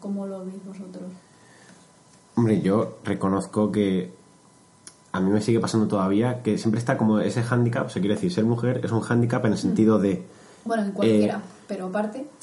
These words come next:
Speaker 2: Pero todo el mundo tiene, por ejemplo, el típico colega que es el super friki de los juegos, que es un máquina que tiene todos los trofeos de platino de la Play, no sé qué, pero de pronto te dicen,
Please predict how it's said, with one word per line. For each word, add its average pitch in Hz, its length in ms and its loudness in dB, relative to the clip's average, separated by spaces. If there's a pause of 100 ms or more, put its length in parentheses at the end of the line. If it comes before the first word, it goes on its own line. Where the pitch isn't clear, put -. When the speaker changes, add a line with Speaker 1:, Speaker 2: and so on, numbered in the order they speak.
(100)
Speaker 2:
Pero 104 200 4
todo 110 180 4
el 123 60 6
mundo 127 180 4
tiene, 123 180 4
por 110 100 4
ejemplo, 104 260 4
el 90 60 2
típico 104 260 2
colega 107 360 4
que 98 300 4
es 92 160 -2
el - 80 -8
super 90 320 -2
friki 95 380 0
de 90 60 2
los 90 120 2
juegos, 92 440 0
que 90 140 -4
es 87 100 -4
un 87 200 4
máquina 95 380 2
que 87 160 2
tiene 90 240 2
todos 90 180 2
los 87 80 0
trofeos 92 320 -2
de 90 60 0
platino 92 420 2
de 90 80 4
la 87 160 0
Play, 101 240 2
no 92 80 0
sé 87 120 -6
qué, 120 200 -2 (440)
pero 101 140 4
de 92 60 2
pronto 110 220 2
te 113 80 4
dicen, 85 320 0